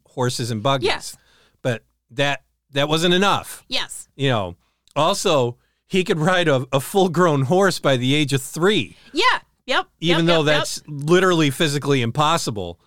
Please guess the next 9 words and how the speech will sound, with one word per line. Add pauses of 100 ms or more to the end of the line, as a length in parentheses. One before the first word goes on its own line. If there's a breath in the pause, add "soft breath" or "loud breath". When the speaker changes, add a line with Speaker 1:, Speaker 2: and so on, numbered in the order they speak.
(340)
Speaker 2:
Well, (140)
Speaker 1:
But
Speaker 2:
and
don't
forget
the
cowboys,
the
frontiersmen,